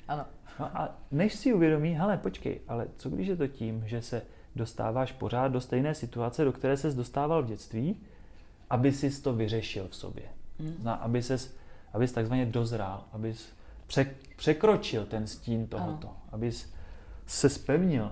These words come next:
Speaker 2: aby se sám pro sebe stal tou oporou, aby sám cítil to zdravé, zdravé sebevědomí v sobě
Speaker 1: Hej.
Speaker 2: a byl schopen se o sebe postarat. A pak ta síť těch vztahů, v momentě, kdy lidé začnou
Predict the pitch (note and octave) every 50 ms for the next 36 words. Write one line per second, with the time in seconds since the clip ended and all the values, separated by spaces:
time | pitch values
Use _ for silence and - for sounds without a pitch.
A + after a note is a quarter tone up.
0 | - - - A2+ B2 A#2 - C3+ B2+ - - - C3 D3 F#3 F#3+ - F3 E3+ D3
1 | - D3+ B2 C3 C3 - - B2+ A#2 F#2 - - A#2 G#2+ - G2+ G#2 - A2 A2
2 | G#2+ G#2 G#2 G#2+ A#2 A2+ - - - A#2+ C3 D#3 D#3 - - - D3+ C#3 - D3
3 | C#3 C#3 - B2+ A#2 A2 A2+ G#2+ G#2+ A2+ A#2+ A#2+ A#2 A2+ A2 A2+ G#2+ A#2+ A2+ A2+
4 | A2+ A#2+ A#2 A2+ - - A2+ A2 A2+ A2+ A2+ A2+ A2 A2+ A2 G#2+ A2+ A2 A2 -
5 | - - - G2 G#2+ A2 G2 G2 A#2 D#3+ - - - - - - - - F#3+ F3
6 | D#3 D3+ D3 E3 - A#2+ G#2+ A2+ A#2 A2+ A#2 - B2 - - A#2+ A2+ A#2 - A#2
7 | A2 G#2+ - A#2+ A2 G2+ - G#2+ - - - A2 G#2 F#2 - - - - - -
8 | - - - - - - - - - - - - - - - - - D#3 D3 D#3+
9 | G#3+ B3+ - - - - - - - - - - D3+ C#3 C#3 - - G3+ G#3 G#3+
10 | G#3 - - A#3+ A#3+ - - - D#3+ C#3 C3 B2 B2 A#2+ B2+ D3+ - - - -
11 | - C3 C#3+ D#3 E3+ F#3 F#3+ F#3 G3+ G3 G3 G3 F#3+ F3+ F#3+ F3+ G3+ G3+ G3 G3
12 | F#3+ - - - - - - B2+ C#3+ D3 - - F#3+ F#3+ F#3+ F#3 F3+ - -